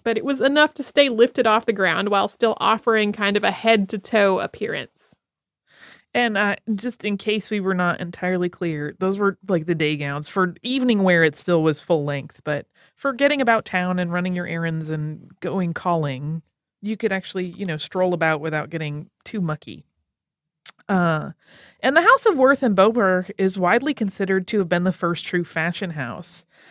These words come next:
Speaker 2: and it straddled the line between being open to the public and also being very exclusive.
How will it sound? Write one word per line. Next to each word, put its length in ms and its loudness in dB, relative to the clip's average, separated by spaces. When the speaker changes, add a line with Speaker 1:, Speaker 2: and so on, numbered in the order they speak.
Speaker 2:
and 120 0
it 120 -2
straddled 540 0
the 100 2
line 360 0
between 360 -4
being 260 -4
open 280 0
to 60 0
the 100 -2
public 440 -2
and 120 -6
also 260 -6
being 240 -4
very 280 -2
exclusive. 1080 -6